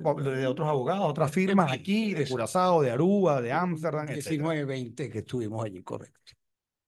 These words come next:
Speaker 1: Y aquí algo de los números. Ve cómo tenemos aquí veintiocho personas que son las que pagan,
Speaker 2: Sí, claro.
Speaker 1: que sería el uno coma quince por ciento, que son seiscientos nueve mil, eh, dólares, seiscientos nueve mil trescientos veintinueve, que es el cero coma cero siete por ciento.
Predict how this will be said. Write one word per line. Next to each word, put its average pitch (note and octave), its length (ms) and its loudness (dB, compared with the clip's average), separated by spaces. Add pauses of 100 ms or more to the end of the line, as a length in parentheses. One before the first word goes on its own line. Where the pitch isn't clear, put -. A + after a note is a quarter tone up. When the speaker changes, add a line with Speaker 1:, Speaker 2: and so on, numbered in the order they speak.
(160)
Speaker 1:
Y G#3+ 80 10
aquí A3+ 380 8
algo D#3+ 320 10
de C#3+ 60 8
los A#2 140 2
números. G2+ 560 -6 (200)
Ve B2+ 180 -4
cómo D#3 220 6
tenemos B2+ 340 4
aquí F3+ 440 2
veintiocho C3 920 6
personas E3+ 460 4
que D3 120 -4
son B2 220 -4
las B2 100 0
que C#3+ 140 -6 (180)
pagan, F#3 400 8
Speaker 2:
Sí, A#2+ 480 0
claro. C#3+ 180 2
Speaker 1:
que C#3+ 80 10
sería C#3+ 220 6
el E3+ 80 6
uno E3 240 4
coma C#3+ 220 0
quince C#3+ 320 2
por E3 140 0
ciento, D#3+ 380 4
que A#2 60 -4
son B2+ 140 -2
seiscientos C3 560 -2
nueve B2+ 500 2 (280)
mil, D3+ 440 0
eh, A#2+ 340 0
dólares, D3 540 8 (220)
seiscientos B2 320 -4 (180)
nueve A#2 260 2
mil D#3 320 4
trescientos A#2 360 -2
veintinueve, F#3 420 8
que G3+ 80 0
es C3 60 6
el D3 80 4
cero D3 240 4
coma C#3 160 2
cero A2 180 -2
siete A2 240 -4
por C#3 140 0
ciento. C#3+ 420 4